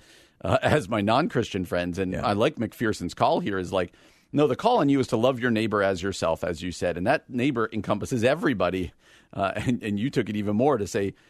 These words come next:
Speaker 1: to remind us, Jesus said, "Who are the people that are not like you? Who are
Speaker 2: Right.
Speaker 1: the people you hate? Who are
Speaker 2: Right.
Speaker 1: the people you look down
Speaker 2: Right.
Speaker 1: upon?" And, and McPherson's kind of takeaway is so simple, but it's really profound in some way. He says,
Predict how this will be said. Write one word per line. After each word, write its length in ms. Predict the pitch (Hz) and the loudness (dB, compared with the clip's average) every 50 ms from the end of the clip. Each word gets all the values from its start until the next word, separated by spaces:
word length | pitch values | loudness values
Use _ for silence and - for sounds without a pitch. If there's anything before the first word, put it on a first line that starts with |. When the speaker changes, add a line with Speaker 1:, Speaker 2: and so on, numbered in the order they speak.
| _ _ _ - - - - - - | _ _ _ -10 -10 -10 -8 -10 -8
Speaker 1:
to 100 | - 110 | -6 -4
remind 320 | 98 101 101 104 104 104 101 | -2 0 0 0 0 0 -2
us, 80 | 95 | -4
Jesus 320 | - - 110 110 101 98 101 | -6 -4 -4 -4 -4 -2 -2
said, 120 | 104 95 | -2 0
"Who 100 | 92 135 | 2 2
are 60 | 190 | 2
the 80 | 175 135 | 0 0
people 260 | 98 147 151 107 127 113 | -2 -2 -2 0 0 0
that 140 | 113 98 | 0 0
are 60 | 107 104 | 0 0
not 200 | 110 117 110 101 | 0 0 2 2
like 200 | 123 156 - - | 0 -2 -2 -6
you? 80 | - - _ _ _ - - - | -14 -20 _ _ _ -20 -12 -2
Who 100 | - - | 2 4
are 40 | |
Speaker 2:
Right. 80 | - 98 | 6 6
Speaker 1:
the 40 | 101 | 6
people 180 | - 139 107 117 | 4 2 2 0
you 100 | 107 98 | 2 2
hate? 260 | 127 151 160 - - | 2 2 2 0 -2
Who 80 | 92 101 | 0 4
are 40 | 120 | 4
Speaker 2:
Right. 80 | 139 135 | 4 4
Speaker 1:
the 60 | 113 | 4
people 200 | 110 143 - 131 | 2 0 2 2
you 100 | 127 127 | 2 4
look 160 | 117 113 101 95 | 2 2 0 0
down 260 | 110 101 120 147 175 | 2 2 4 4 2
Speaker 2:
Right. 80 | 151 107 104 | 2 2 2
Speaker 1:
upon?" 200 | 107 95 92 - - - - - - - - - - - _ - | 2 2 2 -4 -8 -16 -20 -20 -20 -20 -20 -20 -20 -20 _ 2
And, 160 | 131 135 143 - | 2 2 4 4
and 180 | 135 139 139 | 2 4 4
McPherson's 580 | 131 - - - 170 226 330 - - 139 110 - | 2 0 2 2 2 2 2 2 0 -4 -4 0
kind 220 | - 165 147 131 | 0 2 2 2
of 80 | 110 85 | 2 2
takeaway 760 | - 156 170 226 214 - 139 120 107 104 101 98 98 95 - - _ _ _ _ _ | 2 2 2 2 2 2 2 4 4 2 4 4 2 0 -2 -6 _ _ _ _ _
is 160 | - 139 - | 0 0 0
so 360 | - - - 175 180 202 269 | -2 -2 0 2 2 4 2
simple, 500 | 277 - - - 180 185 - - 120 101 | 2 0 0 0 0 0 2 2 2 2
but 160 | 92 107 113 110 | 2 2 0 0
it's 180 | 110 98 - 117 | -2 -4 -2 0
really 260 | 135 175 208 262 233 | 0 2 2 2 0
profound 480 | - - 127 110 - - 131 156 160 | 0 0 -2 0 2 2 2 4 2
in 100 | 143 113 | 2 0
some 200 | - - 101 95 | 0 -2 -2 0
way. 200 | 95 95 95 98 | 0 0 0 -2
He 160 | 95 98 123 123 | -2 -2 -2 -2
says, 400 | - - 143 147 131 123 - | 2 2 4 4 4 0 -2